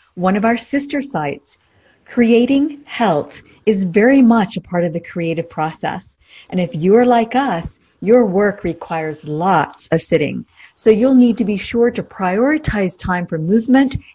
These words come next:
and nourishing foods. When you create health, you create more energy for life and creativity. We hope you find relevance and enjoyment in this article sponsored by My trainer fitness dot com.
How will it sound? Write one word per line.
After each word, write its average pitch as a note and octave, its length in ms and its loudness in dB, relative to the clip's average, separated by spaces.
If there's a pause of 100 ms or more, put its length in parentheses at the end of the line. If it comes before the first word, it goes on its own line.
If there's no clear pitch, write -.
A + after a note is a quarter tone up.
(100)
and A3 340 2 (120)
nourishing F#3 560 -2
foods. D3 500 -4 (320)
When F3 220 -4
you C4 240 2
create G#3+ 760 0 (220)
health, - 460 -2 (240)
you G3+ 160 -2
create F#3+ 560 -2
more D#3+ 280 -6
energy A3 440 2
for F#3 240 -2
life G#3+ 400 2 (300)
and A3+ 360 4
creativity. E3+ 800 0 (320)
We G#3 100 2
hope B3 240 4
you D4 140 4
find G3+ 300 0
relevance F#3+ 600 0
and G#3 380 2
enjoyment E3+ 560 0
in F#3 120 -2
this B3 260 2
article G#3 500 -2 (140)
sponsored G3 680 0
by F#3+ 140 2
My F3 340 0
trainer A3 380 -4
fitness F3+ 420 -8 (240)
dot D#3+ 260 -2
com. C#3 380 -8